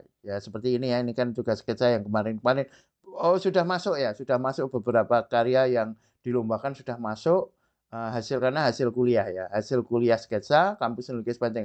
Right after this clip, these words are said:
Explorer yang dibuat antara satu Juli, jadi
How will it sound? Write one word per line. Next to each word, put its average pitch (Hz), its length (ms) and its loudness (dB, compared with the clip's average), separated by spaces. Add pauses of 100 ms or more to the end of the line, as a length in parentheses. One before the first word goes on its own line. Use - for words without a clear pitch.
Explorer 131 480 -2 (320)
yang 151 240 2
dibuat 143 640 2
antara 156 400 0
satu 160 320 -2
Juli, 151 400 4
jadi 131 220 -4